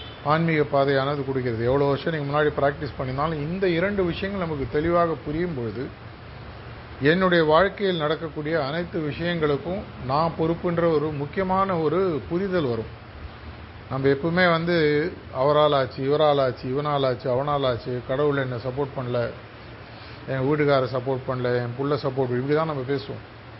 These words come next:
ஆனா கடைசியாக நம்ம மறக்கக்கூடிய ஒரு விஷயம் என்னுடைய நிகழ்காலம் என்னுடைய இறந்த காலத்தில் நான் உருவாக்கியது, என்னுடைய எதிர்காலம் என்னுடைய நிகழ்காலத்தில் நான் உருவாக்க வேண்டியது.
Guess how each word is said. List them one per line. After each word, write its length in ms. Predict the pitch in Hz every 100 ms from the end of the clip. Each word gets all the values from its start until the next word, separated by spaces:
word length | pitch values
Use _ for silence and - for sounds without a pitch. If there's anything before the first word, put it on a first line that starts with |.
| - - 131
ஆனா 160 | 139 123
கடைசியாக 640 | 151 180 - 196 190 190
நம்ம 360 | 180 160 135 135
மறக்கக்கூடிய 500 | 180 185 165 165 165 160
ஒரு 120 | 147
விஷயம் 560 | 131 120 156 165 175 127
என்னுடைய 720 | 156 196 208 180 170 180 - - - - - - - - - - - - - 143
நிகழ்காலம் 640 | 156 175 165 160 170 175
என்னுடைய 580 | 147 156 170 156 151 165
இறந்த 320 | 147 160 170
காலத்தில் 400 | 151 147 139 160
நான் 260 | 135 143
உருவாக்கியது, 840 | 139 131 139 123 110 123 113 151 139
என்னுடைய 360 | 156 160 139
எதிர்காலம் 540 | 147 175 170 156 175 160
என்னுடைய 380 | 156 175 170
நிகழ்காலத்தில் 760 | 139 139 170 180 165 156 151 190
நான் 180 | 160 170
உருவாக்க 640 | 135 151 180 175 - 185
வேண்டியது. 680 | 151 127 151 156 123 104